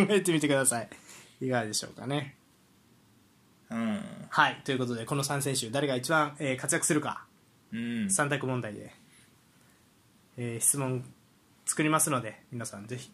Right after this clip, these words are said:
Speaker 1: お答えください。
Speaker 2: お願いします。
Speaker 1: お願いします。以上ですかね。
Speaker 2: はい。
Speaker 1: はい、以上。えー、ルフト前半戦終了。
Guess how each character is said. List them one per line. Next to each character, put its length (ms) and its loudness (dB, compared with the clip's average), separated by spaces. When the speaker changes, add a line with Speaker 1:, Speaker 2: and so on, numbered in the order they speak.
Speaker 1:
お 80 -12
答 260 -12
え 60 -12
く 120 -18
だ 140 -14
さ 340 -6
い。 80 -10
Speaker 2:
お 60 -10
願 100 -4
い 20 -4
し 160 -10
ま 100 -6
す。 40 -6
Speaker 1:
お 400 -6
願 160 0
い 40 0
し 100 -6
ま 100 2
す。 500 0
以 80 -10
上 140 -4
で 80 -10
す 100 -6
か 120 -6
ね。 100 -6
Speaker 2:
は 100 -4
い。 220 0
Speaker 1:
は 120 4
い、 140 -2
以 80 2
上。 260 2
え 580 -8
ー、 40 -4
ル 60 -2
フ 60 -12
ト 220 -6
前 120 -2
半 140 -2
戦 280 -4
終 240 4
了。 720 4